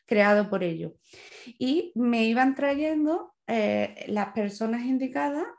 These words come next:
para que se fuese creando lo que yo necesitaba en, este, en lo que es el, en, en la página, ¿no?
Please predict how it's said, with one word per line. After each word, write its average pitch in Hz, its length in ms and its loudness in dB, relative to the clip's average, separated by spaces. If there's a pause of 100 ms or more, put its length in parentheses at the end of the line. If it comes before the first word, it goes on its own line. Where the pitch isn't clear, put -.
(100)
para 220 260 2
que 226 100 -4
se 196 140 -4
fuese 226 380 -4
creando 254 760 -2
lo 208 220 -2
que 202 100 -4
yo 180 120 -4
necesitaba 170 840 -8
en, 202 140 -4
este, 185 560 -2
en 196 80 0
lo 180 140 0
que - 160 -20
es 175 360 -2
el, 165 540 -6 (500)
en, 175 600 -4 (100)
en 196 120 -2
la 175 180 0
página, 160 420 -4
¿no? 277 200 -8